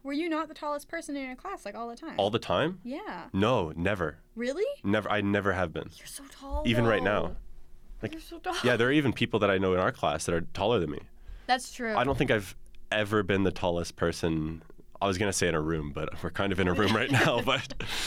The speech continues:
Speaker 1: You're
Speaker 2: yeah.
Speaker 1: definitely taller than me.
Speaker 2: Yeah, I don't, I've never been the t-, tallest person at work or, like, even my, uh, one of my best friends outside of here, he's six five, so
Speaker 1: Wow.
Speaker 2: like, he's a lot taller than me.
Speaker 1: I find it really funny. I've always been friends with, like, really tall people.
Speaker 2: Oh, yeah.
Speaker 1: Like, I've always been the shortest person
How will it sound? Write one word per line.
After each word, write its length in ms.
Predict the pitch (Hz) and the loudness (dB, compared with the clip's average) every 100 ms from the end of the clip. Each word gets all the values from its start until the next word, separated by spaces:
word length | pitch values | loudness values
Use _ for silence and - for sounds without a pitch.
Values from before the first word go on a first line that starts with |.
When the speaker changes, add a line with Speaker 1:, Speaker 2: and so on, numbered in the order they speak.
| - - | -4 -6
Speaker 1:
You're 40 | 180 | -4
Speaker 2:
yeah. 40 | |
Speaker 1:
definitely 360 | 196 160 107 339 | 2 2 2 2
taller 260 | 302 254 226 | 2 2 0
than 140 | 196 | -2
me. 180 | 170 - - - | -6 -8 -12 -4
Speaker 2:
Yeah, 260 | 107 104 87 | 0 4 4
I 80 | 107 | 4
don't, 100 | 98 | 4
I've 180 | 110 | 4
never 200 | 113 120 | 2 2
been 180 | 117 110 | 2 4
the 100 | 98 | 4
t-, 300 | 92 92 90 92 | 4 4 2 -2
tallest 300 | - 98 95 | 0 0 2
person 280 | 110 95 95 | 0 2 0
at 100 | 82 | 0
work 380 | 87 104 107 92 | 2 2 2 2
or, 200 | 85 85 | 2 4
like, 140 | 104 | 4
even 240 | 135 131 135 | 4 4 4
my, 200 | 123 120 | 4 4
uh, 120 | 107 | 4
one 140 | 104 | 2
of 60 | 113 | 2
my 80 | 104 | 2
best 280 | 98 95 - | 2 0 0
friends 260 | 101 101 | 2 4
outside 300 | 90 - 95 104 | 2 2 2 2
of 60 | |
here, 120 | 85 | 0
he's 180 | 82 110 | 2 2
six 240 | - 98 - | 2 0 0
five, 360 | 95 95 - | 2 0 -2
so 320 | - 82 76 85 - | -2 0 0 -2 -10
Speaker 1:
Wow. 240 | 160 - 131 | -10 -6 0
Speaker 2:
like, 200 | 92 - | 2 2
he's 380 | 117 113 - - | 2 4 2 2
a 60 | 98 | 2
lot 240 | 107 - | 2 0
taller 280 | - 85 85 | 0 0 2
than 140 | 95 | 2
me. 220 | 80 78 - - - - - | 0 -2 -4 -10 -12 -12 -8
Speaker 1:
I 40 | 220 | -6
find 140 | 311 | -4
it 60 | 269 | -4
really 200 | 240 220 | -6 -6
funny. 220 | 202 202 | -6 -6
I've 160 | 196 | -4
always 220 | 208 233 247 | -4 -4 -4
been 160 | 285 | -8
friends 340 | 240 202 208 202 | -6 -6 -8 -10
with, 120 | 196 | -8
like, 180 | 165 170 - - - | -10 -10 -18 -18 -12
really 380 | 202 214 214 190 | -6 0 0 0
tall 220 | 185 170 | -2 -6
people. 360 | 185 - 139 - | -6 -10 -12 -2
Speaker 2:
Oh, 160 | 101 104 | 0 2
yeah. 220 | 98 107 104 | 4 4 2
Speaker 1:
Like, 140 | 196 - | -2 0
I've 160 | 208 226 | 0 2
always 200 | 269 262 | 2 2
been 120 | 269 | 0
the 80 | 262 | -2
shortest 400 | 247 226 226 285 | -2 -4 -4 -4
person 500 | 294 254 247 196 190 | -2 -4 -4 -8 -10